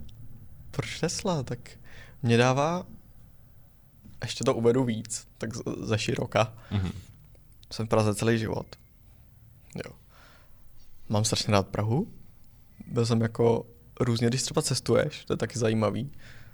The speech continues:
Speaker 1: tak jako si uvědomíš, i když seš na nějakých hezkých místech,
Speaker 2: Jak
Speaker 1: třeba
Speaker 2: je Praha skvělá,
Speaker 1: jak
Speaker 2: že?
Speaker 1: je Praha skvělá,
Speaker 2: Přesně
Speaker 1: jako co
Speaker 2: tak.
Speaker 1: tady všechno
Speaker 2: Přesně
Speaker 1: máme.
Speaker 2: tak.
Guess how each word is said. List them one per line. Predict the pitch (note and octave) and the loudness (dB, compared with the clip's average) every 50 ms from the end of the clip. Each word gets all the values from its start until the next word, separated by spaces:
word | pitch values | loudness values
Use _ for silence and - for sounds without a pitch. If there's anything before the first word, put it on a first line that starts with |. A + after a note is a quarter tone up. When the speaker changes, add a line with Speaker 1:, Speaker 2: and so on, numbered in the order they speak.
| - - | -18 -6
Speaker 1:
tak | - A2+ A2 | -6 -4 -4
jako | - - - - A2+ A2 G#2+ A2 G#2+ A2+ A#2+ - - - - - - | -4 -6 0 2 4 4 4 4 2 2 0 -2 -6 -12 -18 -16 -10
si | - - - - | -6 -6 -4 -2
uvědomíš, | - A2 A2 A2 A2 G#2+ G#2+ G#2+ A2+ C3 D3 - | 0 2 4 4 4 4 2 0 -2 -2 -4 -2
i | - | -2
když | A2 A2 - | 0 0 0
seš | - B2+ - | -2 -2 -2
na | B2+ | -2
nějakých | B2+ B2+ A#2 - A#2 B2 | -2 -4 -2 -2 -2 -2
hezkých | B2+ - - D3 C3 | -2 -2 -4 -4 -4
místech, | C#3 D3+ D3+ - - - | -4 -6 -6 -6 -4 -4
Speaker 2:
Jak | D#3+ - | -2 0
Speaker 1:
třeba | - G2 D#2+ | 2 4 6
Speaker 2:
je | F#2+ G2 | 4 6
Praha | - F2+ F2+ F2+ F#2+ | 6 4 4 4 4
skvělá, | F#2 - - E2+ E2+ D#2+ D#2+ | 0 -2 -2 -2 0 2 2
Speaker 1:
jak | D#2+ D#2+ E2 | 2 2 4
Speaker 2:
že? | - | 4
Speaker 1:
je | E3+ | 4
Praha | E3 D#3+ - D#3 G#3+ | 6 4 8 8 8
skvělá, | G#3 - - C4+ A#3 B3 G#3 A3+ A3 | 8 12 12 12 12 12 12 12 10
Speaker 2:
Přesně | E3+ D#3 D3 - D3 D#3 - - | 10 10 10 10 10 10 10 8
Speaker 1:
jako | - | 8
co | - | 8
Speaker 2:
tak. | E3+ - | 6 6
Speaker 1:
tady | D#3+ D#3 D3+ E3 | 6 6 6 4
všechno | - - D3+ - - D#3 D3+ | 2 0 0 0 2 0 2
Speaker 2:
Přesně | D3 D3 C#3+ G3+ B3+ - | 4 4 4 4 4 2
Speaker 1:
máme. | - - B2+ | 2 2 2
Speaker 2:
tak. | - D#2+ D#2 | 0 0 -2